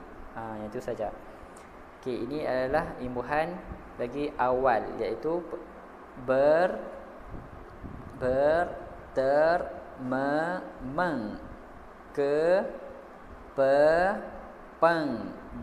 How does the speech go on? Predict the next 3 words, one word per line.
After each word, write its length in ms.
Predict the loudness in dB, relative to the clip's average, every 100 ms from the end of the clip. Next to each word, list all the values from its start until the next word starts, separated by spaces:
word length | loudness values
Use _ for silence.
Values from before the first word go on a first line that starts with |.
| -6
di, 400 | -6 -4 -4 -6 -8 -12 -16 -16 -18 -18 -18 -18 -18 -18 -16
se. 560 | -6 0 2 4 2 -2 -6 -12 -8
Ha. 500 | -4 -2 -2 -4 -6